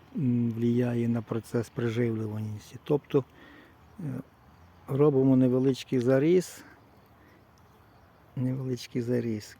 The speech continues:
І отак знімаємо одну кору, просто одну кору. Хвостик і все. Дальше, після проведення прищепи,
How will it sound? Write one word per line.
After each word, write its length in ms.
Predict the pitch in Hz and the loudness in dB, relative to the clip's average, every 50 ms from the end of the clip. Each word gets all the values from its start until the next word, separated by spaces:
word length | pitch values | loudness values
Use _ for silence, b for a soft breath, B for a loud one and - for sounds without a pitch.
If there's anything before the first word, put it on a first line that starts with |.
| _ - | _ -6
І 180 | 147 160 165 156 | -4 -2 0 0
отак 460 | 151 151 135 - - 151 156 151 - - | 0 -2 -4 -2 0 0 0 0 -2 -4
знімаємо 640 | 117 110 123 127 131 139 151 147 139 135 131 131 - | -2 2 4 4 6 4 4 4 4 4 2 2 2
одну 360 | 139 131 123 123 135 143 147 | 0 0 2 2 2 2 2
кору, 500 | 135 - - 143 131 123 117 110 107 110 110 - - - | 0 -2 0 2 4 4 4 4 2 -2 -4 -10 -12 -6
просто 460 | - 131 151 165 - - - 135 123 101 | 0 2 2 2 0 -2 -4 -2 0 0
одну 320 | 123 113 117 123 135 135 | 0 2 2 2 2 2
кору. 440 | - - - 131 123 113 110 107 104 - - _ _ - - - - - - _ - - b b b b b b b b b b b b b b b - - - _ _ - - - - - - - - _ _ _ - - - - - - - - - - - - - - - - - - - - - - - - - - | 0 0 0 2 2 2 0 0 -4 -8 -18 _ _ -20 -20 -20 -20 -20 -20 _ -20 -20 b b b b b b b b b b b b b b b -20 -20 -20 _ _ -20 -20 -20 -20 -20 -20 -20 -20 _ _ _ -20 -20 -20 -20 -20 -20 -20 -20 -20 -20 -20 -20 -20 -20 -20 -20 -20 -20 -20 -20 -20 -20 -20 -20 -20 -20
Хвостик 540 | - - 131 131 151 170 - - - - 147 - - | -12 -6 -2 -2 -2 -2 -4 -6 -10 -10 -10 -8 -8
і 80 | 165 143 | -8 -8
все. 400 | 143 - - - - 107 110 101 - - - - - - - - - - - _ _ - - - - - - B B B B B B B B B B B B - - - | -8 -10 -12 -10 -8 -8 -8 -10 -14 -18 -20 -20 -20 -20 -20 -20 -20 -20 -20 _ _ -20 -20 -20 -20 -20 -20 B B B B B B B B B B B B -18 -10 -6
Дальше, 600 | 123 120 147 151 143 135 123 - - - 127 113 - | 2 6 6 8 8 6 4 0 -2 -4 -6 -4 0
після 300 | 156 165 160 - 160 143 | 0 0 2 0 -2 -2
проведення 640 | - - 127 127 135 143 143 131 135 131 131 127 | 0 0 0 2 2 2 2 4 4 4 4 4
прищепи, 760 | - - 127 127 120 - - - 113 107 110 - - 127 135 | 2 0 -4 -4 -4 -6 -6 -4 -4 -4 -4 -4 -8 -10 -10